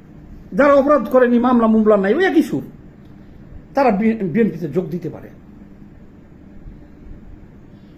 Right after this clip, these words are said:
এটা তো মুখে বলতেছেন, আমাদের কাছে তো তথ্য আছে। সারা দেশে আওয়ামী লীগের নেতাকর্মীদের উপরে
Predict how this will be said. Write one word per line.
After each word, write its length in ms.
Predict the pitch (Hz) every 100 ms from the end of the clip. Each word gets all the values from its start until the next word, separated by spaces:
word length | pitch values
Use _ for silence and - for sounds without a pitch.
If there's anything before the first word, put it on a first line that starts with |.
| - 196
এটা 140 | 226
তো 80 | 262
মুখে 260 | 254 - 277
বলতেছেন, 500 | 262 220 170 - 101 - - - - - - - - - - - - - - - - - - -
আমাদের 220 | 196 226
কাছে 160 | 220 233 214
তো 40 | -
তথ্য 200 | 240 - - 135
আছে। 200 | - - - - - - - - - - - - - - - - - - - - - - - - - - - - - - - - - - - - - - - - - - - - - - - -
সারা 220 | - 202 196 151
দেশে 240 | 220 208 254
আওয়ামী 280 | 185 180 190
লীগের 240 | 196 247 214
নেতাকর্মীদের 640 | - 165 175 175 180 233 214
উপরে 240 | - 160